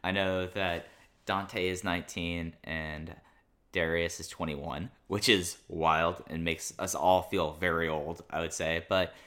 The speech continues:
you know, this was, like, the, the, the kind of match that proved that this was a good investment. And, you know, I think Top Flight will only get better. I, I hope that they don't completely just have them just lose everything out there. I think it would be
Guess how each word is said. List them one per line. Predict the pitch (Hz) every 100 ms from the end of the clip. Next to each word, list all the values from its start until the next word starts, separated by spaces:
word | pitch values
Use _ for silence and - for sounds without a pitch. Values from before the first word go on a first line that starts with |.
| -
you | 107
know, | 117
this | 123 165
was, | 147
like, | 151 -
the, | 135 117
the, | 98 117 - -
the | 123
kind | - 113 110
of | 110
match | 95 95 -
that | 98 92 - - _
proved | - 104 101 104 - - 95
that | 90 - -
this | 98 90
was | 98 90
a | - 87
good | 90 85
investment. | 85 80 - 87 85 -
And, | 80 82 85 - - 101
you | 85
know, | 92
I |
think | 107 165
Top | 175 165
Flight | 190 107
will | 120
only | 135
get | 139 139
better. | 104 131 - - - -
I, | 92 90 92 - 139 -
I | - 101
hope | 98 92 92
that | 104 95 -
they | 101 95
don't | 95 92 -
completely | 92 101 85 82
just | 85 90
have | 98 87 92
them | 87 82 - - -
just | 95 -
lose | 90 95 92
everything | 95 90 92
out | 80 87
there. | 85 85
I | 82
think | - 87
it |
would | 82
be | 87 82